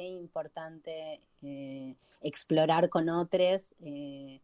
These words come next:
encontrarse para poder, eh, eso, investigar sexualidades que por ahí, eh, no, no son las que vemos en la tele, las que se representan, ¿no? masivamente, y es difícil a veces,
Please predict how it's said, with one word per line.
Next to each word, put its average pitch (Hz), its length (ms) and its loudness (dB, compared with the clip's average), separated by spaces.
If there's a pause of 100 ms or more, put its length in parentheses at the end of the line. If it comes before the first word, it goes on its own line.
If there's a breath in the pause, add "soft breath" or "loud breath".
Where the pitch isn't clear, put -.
(220)
encontrarse 156 800 0
para 156 240 -4
poder, 160 760 -2
eh, 135 560 -10 (180)
eso, 208 260 -2
investigar 165 680 2
sexualidades 165 720 -4
que - 140 -10
por 139 140 -12
ahí, 156 420 -6 (400 soft breath)
eh, 139 240 -8
no, 156 400 2 (1200)
no 160 180 2
son 170 240 4
las 160 200 0
que 151 380 -4
vemos 165 440 0
en 151 120 -2
la 147 140 -2
tele, 170 400 0
las 151 160 -6
que - 120 -20
se 151 120 -8
representan, 151 920 -4 (360 soft breath)
¿no? 160 140 2
masivamente, 170 800 2
y 180 100 2
es 170 100 -2
difícil 170 440 -6
a 156 100 2
veces, 156 420 -2